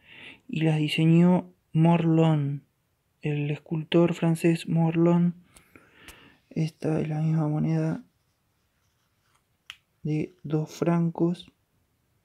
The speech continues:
de mil novecientos cuarenta y siete, y esta es la más grande, que es la de cinco francos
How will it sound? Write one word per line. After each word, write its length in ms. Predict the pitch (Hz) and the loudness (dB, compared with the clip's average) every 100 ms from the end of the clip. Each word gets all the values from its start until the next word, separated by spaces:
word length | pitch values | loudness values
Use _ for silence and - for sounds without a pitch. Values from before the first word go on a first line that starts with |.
| _ _ _ _ _ - | _ _ _ _ _ -8
de 260 | 165 165 - | -6 -4 -6
mil 200 | 143 143 | -6 -4
novecientos 400 | 139 139 143 151 | -6 -6 -6 -4
cuarenta 260 | 151 151 | -6 -4
y 60 | 160 | -2
siete, 260 | 180 170 | 0 2
y 100 | 165 170 | 2 0
esta 120 | 170 | 0
es 60 | |
la 80 | 160 | 0
más 160 | 165 165 | 0 2
grande, 320 | 175 175 165 | 0 0 -2
que 80 | 160 | -4
es 100 | 156 | -2
la 80 | 151 | -2
de 140 | 147 | -2
cinco 600 | - 185 175 165 165 - _ - - - _ - | 0 2 2 2 -2 -2 _ -20 -20 -20 _ -4
francos 840 | 170 170 170 175 175 165 - - | 0 0 -2 -2 -2 -2 -8 -18